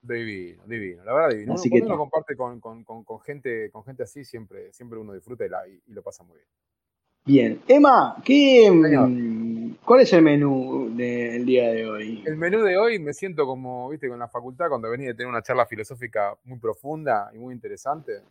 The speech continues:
Speaker 1: me siento como profesor de
Speaker 2: Sí.
Speaker 1: pensamiento, de análisis matemático, ¿viste?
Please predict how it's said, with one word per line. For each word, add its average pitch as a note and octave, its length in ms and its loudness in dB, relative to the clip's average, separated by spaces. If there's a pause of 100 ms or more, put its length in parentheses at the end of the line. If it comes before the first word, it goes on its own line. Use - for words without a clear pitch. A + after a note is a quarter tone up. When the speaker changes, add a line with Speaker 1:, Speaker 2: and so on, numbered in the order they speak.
Speaker 1:
me G#2+ 60 -20
siento C3 180 -16
como A2+ 160 -14
profesor A#2 320 -4
de C3 40 6
Speaker 2:
Sí. C3 80 6
Speaker 1:
pensamiento, C3+ 360 -6 (100)
de B2+ 120 -6
análisis C#3+ 280 -8
matemático, B2 500 -2
¿viste? C3 320 -10